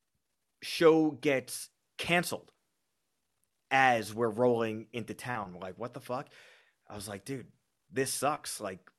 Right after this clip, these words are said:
we're on our way home. We have long drives, yada, yada." Uh, one of the kids in the band's like, "Hey, we're gonna just do it at our practice space," which is, you know, our drummer's house.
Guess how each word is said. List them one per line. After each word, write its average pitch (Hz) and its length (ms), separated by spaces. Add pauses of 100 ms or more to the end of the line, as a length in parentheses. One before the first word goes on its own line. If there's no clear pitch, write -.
we're 135 140
on 139 80
our 120 40
way 117 160
home. 131 440
We 110 100
have 95 140
long 104 220
drives, 123 360
yada, 110 200
yada." 110 260 (1200)
Uh, 113 240
one 135 240
of - 20
the 147 60
kids 147 220
in 135 40
the 127 60
band's 127 280
like, 117 200
"Hey, 143 220 (180)
we're 135 140
gonna 127 200
just 123 240
do 127 180
it 120 140
at 117 120
our 107 200
practice 110 400
space," 95 340
which 104 160
is, 95 380
you 113 120
know, 90 160
our 90 120
drummer's 95 500
house. 90 500